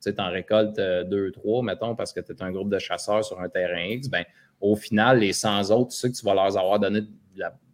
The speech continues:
d'alimentation pour qu'ils passent l'hiver, pour qu'ils soient plus en santé, tu sais.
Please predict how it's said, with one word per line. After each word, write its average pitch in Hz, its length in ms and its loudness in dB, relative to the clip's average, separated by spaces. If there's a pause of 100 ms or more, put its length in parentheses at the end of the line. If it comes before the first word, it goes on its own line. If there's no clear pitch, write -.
(240)
d'alimentation 101 920 0
pour 104 140 -12
qu'ils - 120 -20
passent 90 300 -4
l'hiver, 90 360 -4
pour - 80 -20
qu'ils - 100 -16
soient 87 180 -4
plus 92 260 -8
en 90 100 -4
santé, 87 540 -6
tu - 180 -16
sais. 107 240 0